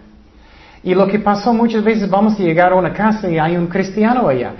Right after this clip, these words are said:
Y él quiere platicar y platicar y platicar y platicar y solamente tenemos dos horas para evangelizar.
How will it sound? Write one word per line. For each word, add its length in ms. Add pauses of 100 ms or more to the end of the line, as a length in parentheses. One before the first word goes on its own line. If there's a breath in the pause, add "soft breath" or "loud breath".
(120)
Y 140
él 160
quiere 240
platicar 800
y 60
platicar 640
y 60
platicar 580
y 60
platicar 480
y 80
solamente 400
tenemos 340
dos 220
horas 420 (300 loud breath)
para 300 (200)
evangelizar. 920